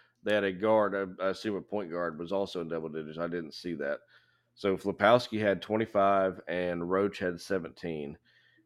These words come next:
But twenty-five, you assume that all comes from the paint. Well, no, it didn't come all from the paint. He had nine points from three. He was three for five.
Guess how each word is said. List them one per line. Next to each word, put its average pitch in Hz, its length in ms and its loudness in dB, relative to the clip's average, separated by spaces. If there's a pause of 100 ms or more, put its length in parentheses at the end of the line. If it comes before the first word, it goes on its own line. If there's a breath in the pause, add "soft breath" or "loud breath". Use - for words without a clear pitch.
But 98 180 -2
twenty-five, 104 880 4
you 104 200 0
assume 117 280 0
that 104 120 4
all 101 120 6
comes 98 260 -2
from 90 160 -8
the 73 80 -8
paint. 85 440 -4 (560)
Well, 95 260 0
no, 95 240 2
it 87 100 -4
didn't 98 220 0
come 87 100 -6
all 85 140 0
from 82 140 -8
the 76 80 -8
paint. 85 200 -4
He 87 60 0
had 85 140 0
nine 95 260 2
points 104 260 -2
from 87 220 -20
three. 90 220 -2
He 87 60 -2
was 85 120 -12
three 92 160 -6
for 92 160 -16
five. 80 440 0